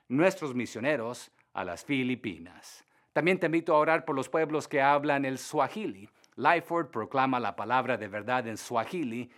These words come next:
y puede ser visto en Tanzania, Kenia, Ruanda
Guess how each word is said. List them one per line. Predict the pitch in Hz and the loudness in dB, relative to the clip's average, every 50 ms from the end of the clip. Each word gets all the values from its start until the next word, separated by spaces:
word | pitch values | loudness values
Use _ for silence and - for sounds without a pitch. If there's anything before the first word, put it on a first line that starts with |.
| - _ - | -20 _ -8
y | - 110 - | -8 -8 -4
puede | - 135 135 127 120 107 | 0 0 0 0 0 -2
ser | - 135 117 104 | -2 -2 -2 -2
visto | 101 147 175 156 - - - 131 131 127 - - _ _ | 0 -2 -2 -2 -4 -4 -4 -4 -4 -6 -10 -18 _ _
en | - 101 101 | -12 -12 -10
Tanzania, | - 104 101 104 - - 165 160 160 156 151 151 147 139 - - | -8 -8 -8 -6 0 2 2 2 4 2 0 -2 -2 -4 -6 -6
Kenia, | - 180 175 165 156 151 151 151 143 135 120 | -2 0 2 2 2 2 2 0 0 -4 -6
Ruanda | - 117 127 139 147 151 143 123 120 120 123 120 | -6 -2 0 2 2 2 0 -2 -4 -6 -6 -8